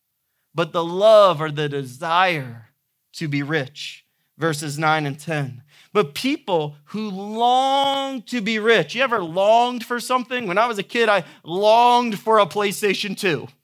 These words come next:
That was a longing of my heart. It just started from the announcement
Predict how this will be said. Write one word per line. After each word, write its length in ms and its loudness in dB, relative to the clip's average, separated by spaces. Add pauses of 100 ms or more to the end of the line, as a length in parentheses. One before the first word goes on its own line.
(720)
That 240 4
was 260 4
a 220 4
longing 880 4
of 140 0
my 140 2
heart. 340 2
It 160 0
just 180 -2
started 480 2
from 160 -2
the 140 0
announcement 760 -2